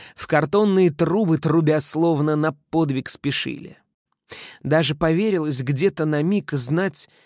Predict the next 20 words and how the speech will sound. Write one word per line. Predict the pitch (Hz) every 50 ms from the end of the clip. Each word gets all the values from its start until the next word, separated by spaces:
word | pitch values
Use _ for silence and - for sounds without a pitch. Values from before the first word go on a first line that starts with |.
| _ _ _
в | - - -
простодушье | - 143 160 151 - - - 160 160 180 185 - - - 143
сердечном | - - 151 147 151 139 139 151 143 - - - 127 117 127
женщины | 117 120 165 175 170 147 - - 123 120 123 - 143 - _ _ _ _ _ _ -
той | 139 135 -
очарованный | - 123 135 - - 143 143 143 135 117 127 127 131 135 127
лик | 127 123 113 - -
слит | - - - 117 117 143 175 170 - - _ _ _ _ _ _ _ _ _
с | - - -
твоим | - 139 139 139 143 143 135 120
празднеством | - - 139 131 127 110 107 - - - 104 - - - 104 120 120
вечным. | - - - - - - - - - _ _ _ _ _ _ _ _ _ _ _ _ _ - - - - - - - - -
Медленно, | 185 254 285 226 196 180 175 160 156 156
но | 156 160 160
верно | 147 143 220 247 233 196 175 165
Новый | 165 165 160 143 147 160
год | 156 160 233 156 -
перекочевал | - 165 156 147 147 - - - 170 175 208 220 214 190
из | 165 131 131
домашних | 135 170 170 175 185 214 226 220 - - - 160 151 - -